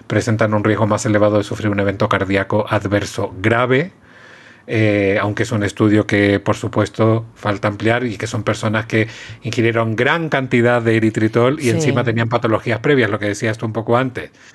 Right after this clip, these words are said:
Speaker 1: Son estudios cogidos con pinzas, pero claro, están ahí. No hay claridad, y esto también se ha, se ha criticado mucho en la industria alimentaria desde muchos frentes, de que últimamente los productos sí se aprueban, pero no hay ningún estudio concluyente al respecto.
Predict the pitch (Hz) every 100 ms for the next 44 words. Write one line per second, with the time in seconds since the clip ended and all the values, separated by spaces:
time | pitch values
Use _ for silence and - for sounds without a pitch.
0 | - - - 143 160 - 180 160 117 120
1 | 147 143 135 139 131 147 180 - 113 107
2 | 156 165 87 _ - 117 147 135 117 90
3 | - _ - - 120 127 131 131 135 139
4 | 135 135 147 147 - 107 117 113 113 110
5 | 110 120 113 - - - - - 113 113
6 | 110 117 107 107 107 110 107 104 110 110
7 | 104 104 101 107 104 101 101 107 107 110
8 | 117 - 92 87 90 - 110 95 - 117
9 | 120 117 135 - - - - 104 98 98
10 | 107 107 113 120 120 - 110 - 87 95
11 | - 113 113 120 113 113 113 123 127 113
12 | 104 107 110 104 107 98 113 110 113 113
13 | 107 107 98 101 101 110 107 101 - 120
14 | -